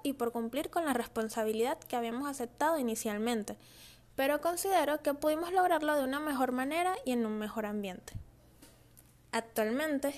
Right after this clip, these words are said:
creo que si todos hubiésemos expresado nuestras inquietudes e incomodidades, y quienes eran la cabeza del equipo le hubiesen dado la importancia correspondiente,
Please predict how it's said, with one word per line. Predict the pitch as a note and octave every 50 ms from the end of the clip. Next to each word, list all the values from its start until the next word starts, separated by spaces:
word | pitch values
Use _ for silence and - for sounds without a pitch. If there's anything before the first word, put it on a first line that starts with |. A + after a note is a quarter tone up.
| - - -
creo | - D#4 E4+ F4
que | A4 A4+
si | A4+ -
todos | - - - C4+ D4+ E4+
hubiésemos | F#4+ E4+ B3+ A#3+ - D#4 D#4+ E4+ E4+
expresado | E4+ C#4+ - - A#3+ A3+ A3 - B3 B3 C4
nuestras | D4+ E4 - - D4+ D4
inquietudes | C4+ C#4+ B3+ A#3+ - G#3+ G#3 - - A#3 A#3 C4+ D4 D4
e |
incomodidades, | D#4 D4 C#4 - - A#3+ A3+ A3+ A#3 B3 B3+ A3+ G3 G3 - - - - - - - - - - -
y | - A#3+
quienes | A#3+ - B3+ B3 B3 B3+ B3+
eran | C#4 C#4 C#4+ D#4+
la | F4 E4+
cabeza | E4 C#4+ A#3+ A#3 B3 D4 D#4
del | D#4
equipo | C#4 B3 - - A#3+ - - G#3+
le | G#3 G#3
hubiesen | G#3 G#3+ A3 A3 A3 B3+ C4 C4+ C#4
dado | C#4+ C#4+ C#4 C#4+ C#4
la | C#4 C#4
importancia | B3+ A#3+ A#3 G#3+ G#3+ - A3 G#3+ A3 A3 C4 C4
correspondiente, | - G#3+ - - - - - - C4 C4+ C4+ B3+ A#3 A3 G#3+ A3